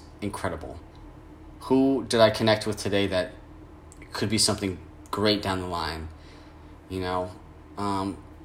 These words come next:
just ask questions. We'll dive into another episode that's called Questions, and I'm just gonna literally ask a whole bunch of questions, and then you can write them down, but I'll probably leave a link to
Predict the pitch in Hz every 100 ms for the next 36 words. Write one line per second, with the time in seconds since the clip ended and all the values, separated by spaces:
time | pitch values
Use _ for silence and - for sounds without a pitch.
0 | - - - - - - - - - 151
1 | - - - - - - - - 113 -
2 | 95 87 113 117 120 117 107 110 107 101
3 | 98 - 101 87 - 101 90 95 90 -
4 | 92 90 92 87 - 90 87 - - -
5 | - - - - - - 131 139 143 123
6 | 98 104 113 - 98 110 107 104 - 107
7 | 92 - 101 127 - - - - - -
8 | - 101 101 101 95 95 98 101 101 98
9 | 101 98 98 95 101 104 101 - 104 101
10 | 101 95 95 104 98 - - 95 95